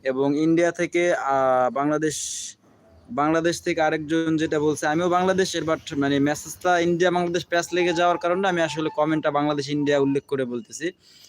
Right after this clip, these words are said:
আরেকজন বলছে যে এমডি চক্রবর্তী বাংলাদেশি, বা-, জি ভাই আমিও বাংলাদেশি। বাংলাদেশ রাজশাহী বিভাগ, নওগাঁ জেলাতে আমার বাসা। So নওগাঁ জেলাতে আপনাদের জন্য দাওয়াত থাকবে। নওগাঁ জেলার যে কোনো উপজেলা আপনারা যখনই যে আসেন না কেন,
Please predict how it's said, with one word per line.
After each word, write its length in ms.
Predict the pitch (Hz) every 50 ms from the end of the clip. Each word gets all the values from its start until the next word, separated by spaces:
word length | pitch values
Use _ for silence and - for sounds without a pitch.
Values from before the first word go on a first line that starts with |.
| _ _ _ _ _ _ -
আরেকজন 400 | - 139 147 156 147 160 160 160
বলছে 300 | 160 156 147 - 160 160
যে 460 | 156 165 165 160 160 151 135 127 123 127
এমডি 320 | 135 139 143 143 151 147 143
চক্রবর্তী 560 | - 156 151 - 160 160 156 156 151 - 156 147
বাংলাদেশি, 720 | 139 143 143 147 147 147 143 147 143 - - 143 135 120
বা-, 220 | 127 131 135 135
জি 180 | 131 147 147 143
ভাই 200 | 143 143 147 143
আমিও 260 | 139 139 156 160 160
বাংলাদেশি। 580 | 156 156 156 156 151 147 147 - - - 175 - _ _ _ _ _ _ _ _ _ _ _ _ _ - - - _ _ - - - - - - _ _ _ _ _ _
বাংলাদেশ 440 | - 135 151 160 160 165 170 - -
রাজশাহী 320 | 156 160 156 - 175 170
বিভাগ, 260 | 160 165 160 175 170 165
নওগাঁ 240 | 156 151 151 156
জেলাতে 300 | 151 156 156 156 151 147
আমার 180 | 156 156 151 151
বাসা। 360 | 147 143 135 - 165 175 175 - _ - - - - - _ _ - -
So 120 | - 151 151
নওগাঁ 340 | 156 160 165 175 180 185 175
জেলাতে 360 | 170 180 175 180 180 - 180
আপনাদের 340 | 175 165 170 175 170 175 170
জন্য 180 | 165 175 170
দাওয়াত 260 | 147 151 156 165 165 - -
থাকবে। 240 | 165 165 160 175
নওগাঁ 300 | 165 160 160 160 156 165
জেলার 300 | 156 156 170 165 165 156
যে 160 | 143 156 180 180
কোনো 260 | 180 180 180 175 170
উপজেলা 400 | 147 165 165 156 165 160 160 156
আপনারা 260 | 151 - 160 160 156
যখনই 360 | 147 156 147 143 165 170 165
যে 140 | 147 156 165
আসেন 260 | 160 151 147 160 160
না 120 | 160 160 156
কেন, 160 | 156 156